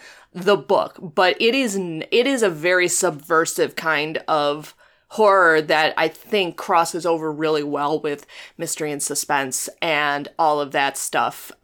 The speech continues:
So it's that we did not just turn this into the horror show. There, there is crossover appeal to this one.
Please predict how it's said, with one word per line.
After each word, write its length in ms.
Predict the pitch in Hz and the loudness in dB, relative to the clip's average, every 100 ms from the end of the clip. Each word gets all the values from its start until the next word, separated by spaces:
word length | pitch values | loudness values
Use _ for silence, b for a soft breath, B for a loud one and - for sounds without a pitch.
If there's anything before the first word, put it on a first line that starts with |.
| _ | _
So 420 | - 190 160 151 | 0 4 4 4
it's 240 | - 185 - | 2 2 0
that 280 | 143 180 175 | -2 -2 2
we 100 | 190 | 4
did 140 | 185 | 4
not 220 | 175 165 | 2 0
just 200 | 170 156 | 0 -4
turn 200 | - 151 | -2 -6
this 160 | 147 139 | -6 -6
into 180 | 127 135 | -8 -8
the 120 | 131 | -12
horror 340 | 143 139 - - | -10 -6 -6 -6
show. 240 | - - | -6 -6
There, 220 | - 139 | -2 -2
there 260 | - 170 165 | 0 0 0
is 480 | - 190 196 185 - | 4 6 6 4 0
crossover 720 | - 208 185 180 180 165 165 | 2 6 6 6 2 4 2
appeal 360 | 156 - 160 143 | 2 -2 -2 -4
to 140 | 160 | -8
this 260 | 98 95 - | -6 -6 -6
one. 180 | - | -10